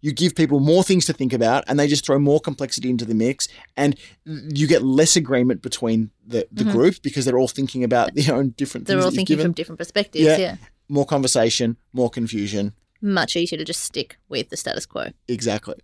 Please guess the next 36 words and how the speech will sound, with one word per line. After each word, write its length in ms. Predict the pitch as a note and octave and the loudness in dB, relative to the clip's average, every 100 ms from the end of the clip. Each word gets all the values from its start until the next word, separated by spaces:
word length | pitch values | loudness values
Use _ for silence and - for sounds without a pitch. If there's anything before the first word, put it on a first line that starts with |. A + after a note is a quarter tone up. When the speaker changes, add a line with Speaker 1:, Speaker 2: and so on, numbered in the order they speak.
| _ | _
Speaker 2:
Yeah. 180 | E2+ - _ _ - - | -6 -6 _ _ -20 -4
Speaker 1:
So 140 | - | 2
instead, 600 | E3 - - A#3+ A#3+ C3 - | 4 2 2 4 6 4 0
what 160 | C#3 C#3+ | -2 0
you're 80 | B2+ | 2
meant 180 | A#2+ - | 0 -2
to 60 | G#2 | -2
do 240 | G#2 D3+ | 0 0
from 280 | - D3 B2+ | -2 -2 0
a 40 | |
new 300 | A#2 A#2 B2+ | 2 2 0
customer 400 | - B2+ A#2 B2+ | -2 -8 -8 -8
acquisition 440 | A#2 A#2+ B2+ B2+ D#3 | -8 -8 -6 -4 -4
perspective, 600 | C#3+ - - - - F#3+ | -6 -6 -10 -8 -4 -4
Speaker 2:
Mm. 280 | F3 B2 A#2 | -4 -10 -6
Speaker 1:
based 300 | A#2+ B2+ - | -2 -2 -2
on 100 | A2+ | -2
trying 220 | A2+ B2+ | -2 -4
to 80 | A#2 | -4
overcome 320 | A#2+ - A#2+ | -6 -6 -12
the 40 | G#2+ | -10
status 300 | - A2 A2 | -8 -6 -4
quo 180 | A#2+ C3+ | -2 -2
bias, 280 | - G#2+ - - | -2 -4 -6 -10
Speaker 2:
Yeah. 100 | G3 | -4
Speaker 1:
is 80 | - | -4
try 500 | - - D#3 D#3+ F3 | -4 -2 2 4 4
and 240 | F3 D3+ - _ _ B2+ | 2 0 -6 _ _ -4
get 260 | D3+ D3+ _ | 0 0 _
everybody 480 | C#3+ C3+ D3 C3 B2 | -2 2 2 2 0
to 200 | - - | -2 -6
unite 500 | A#2+ A2+ B2 G#2+ A#2+ - | -2 0 2 0 -2 -4
around 300 | D3+ C3 B2 | 0 2 2
the 60 | A2+ | 0
common 340 | - B2 C3+ | -2 -2 0
idea 540 | B2 A2+ A2+ F#2+ B2 | 0 0 0 0 -4